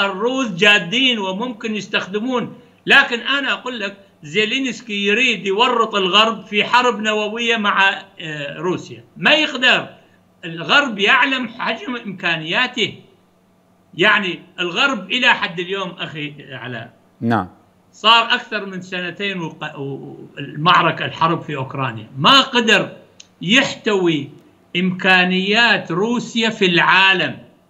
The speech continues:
Speaker 1: اقتصاديًا. الر-، الغرب وأمريكا هناك حصار على روسيا، لكن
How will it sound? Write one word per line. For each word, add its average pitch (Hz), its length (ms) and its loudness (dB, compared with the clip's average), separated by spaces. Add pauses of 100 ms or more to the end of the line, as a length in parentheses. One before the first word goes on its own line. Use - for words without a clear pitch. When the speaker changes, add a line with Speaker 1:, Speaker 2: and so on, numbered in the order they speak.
(200)
Speaker 1:
اقتصاديًا. 175 1000 -2 (500)
الر-، 147 360 -4
الغرب 147 600 2
وأمريكا 143 1120 -2
هناك 175 680 -2
حصار 220 400 0
على 208 260 -4
روسيا، 185 440 -8
لكن 202 440 -2